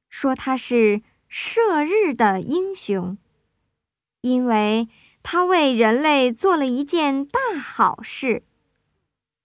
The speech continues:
现在人们希望再出现一个英雄，一个保护环境的英雄。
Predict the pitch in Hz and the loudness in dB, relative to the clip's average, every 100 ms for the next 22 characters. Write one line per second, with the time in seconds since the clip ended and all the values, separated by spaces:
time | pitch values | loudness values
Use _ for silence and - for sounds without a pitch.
0 | _ _ _ _ _ - 277 220 240 226 | _ _ _ _ _ -6 -2 0 2 4
1 | 214 196 - _ _ 240 247 277 262 - | 4 0 -10 _ _ 2 2 0 -2 -2
2 | 294 277 247 226 226 _ _ - 508 440 | 2 4 4 2 -2 _ _ -4 0 0
3 | 247 - 277 277 254 220 220 233 214 226 | -2 -2 -2 0 2 2 2 2 2 2
4 | 240 233 - 196 185 220 _ _ _ _ | 2 0 -2 -4 -4 -8 _ _ _ _
5 | _ _ _ _ _ - 247 240 269 240 | _ _ _ _ _ -4 -4 2 4 6
6 | 226 226 _ _ _ 262 214 214 - 320 | 4 0 _ _ _ 4 6 2 -2 0
7 | 269 254 - 214 220 320 523 539 233 214 | 0 0 2 2 2 -2 -4 -2 0 2
8 | 214 226 226 - 196 180 | 4 4 2 -2 -4 -4